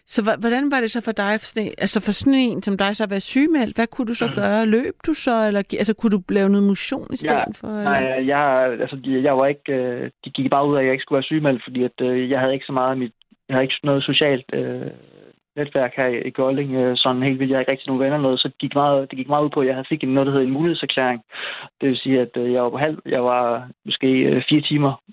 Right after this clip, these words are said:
Speaker 2: på arbejde om, om dagen, og så gik jeg hjem og slappede af bagefter. Så jeg, jeg ligesom fik, øh,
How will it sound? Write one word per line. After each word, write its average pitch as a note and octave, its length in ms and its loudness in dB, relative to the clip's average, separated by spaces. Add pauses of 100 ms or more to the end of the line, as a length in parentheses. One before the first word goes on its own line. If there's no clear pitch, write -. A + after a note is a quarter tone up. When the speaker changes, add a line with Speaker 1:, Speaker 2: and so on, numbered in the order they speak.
(160)
Speaker 2:
på C3 100 0
arbejde C3 460 2
om, A#2+ 160 -6 (180)
om B2 140 0
dagen, C#3 300 0 (540)
og B2+ 120 -4
så C#3 100 0
gik C3 120 0
jeg B2+ 80 2
hjem C3 220 0
og A2+ 80 -6
slappede B2 300 0
af B2+ 60 -4
bagefter. B2+ 360 -6 (200)
Så - 140 0
jeg, B2 320 0
jeg C3+ 160 0
ligesom C3 340 -4
fik, D3 180 -2 (280)
øh, A#2 360 2